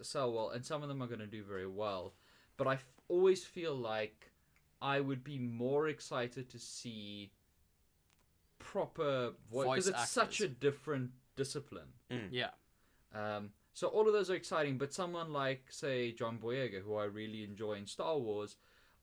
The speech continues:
Speaker 1: I am not convinced by him as a voice actor.
Speaker 2: No.
Speaker 3: Yeah.
Speaker 1: Uh,
Speaker 2: Look, if we're looking at voice actors, there are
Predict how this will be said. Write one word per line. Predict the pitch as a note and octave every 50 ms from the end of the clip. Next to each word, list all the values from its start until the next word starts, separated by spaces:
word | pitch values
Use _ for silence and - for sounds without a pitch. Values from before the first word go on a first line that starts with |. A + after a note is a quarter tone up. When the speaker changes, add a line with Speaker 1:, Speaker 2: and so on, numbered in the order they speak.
| _ _
Speaker 1:
I | - C#3 C#3+ C#3 C3+ C3+ C3+ C3+ C#3 - -
am | C#3 B2+ B2+ B2
not | B2+ C#3 D#3 -
convinced | - - C3+ A#2+ B2+ C#3 F3+ F#3+ - - -
by | - G#2+ G2+ G2
him | G#2 G2 F#2+ F#2 F#2 F#2 F#2 - _ _ _ _ _ _ _ _ _ _ _ -
as | A#2+ A2+
a | A#2
voice | A2 B2+ C#3+ C#3+ C3 C3
actor. | G#2 D#2+ - - _ - - - - _ _ _ - G3
Speaker 2:
No. | D#3 C#3 C3 A#2 - - _ _ _ _ _ -
Speaker 3:
Yeah. | - A#2 G#2 E2+ - _ _ _ _ _ _ _ _ _ _ _ _ _ _ _ _ _ _ _ _ _ -
Speaker 1:
Uh, | B2+ B2+ B2 B2+ B2 B2 A#2+ G#2+ - - C#2 - - - - - - D2 E2 E2+ D#2 C2 C2 - - - - - - - - -
Speaker 2:
Look, | F3 F3 -
if | D#3+ D3+ -
we're | E3+ F3
looking | F#3 F3+ - G3 F3+
at | E3+ D3+ C#3 -
voice | - C3 C3+ C3+ C3+ -
actors, | B2 A#2+ A2+ - - - A#2 G#2+ G#2 G#2 G#2+ - - - _ _ _ _ _ _ -
there | A#2 A#2+ A#2
are | A2+ A2+ A2+ A2 A2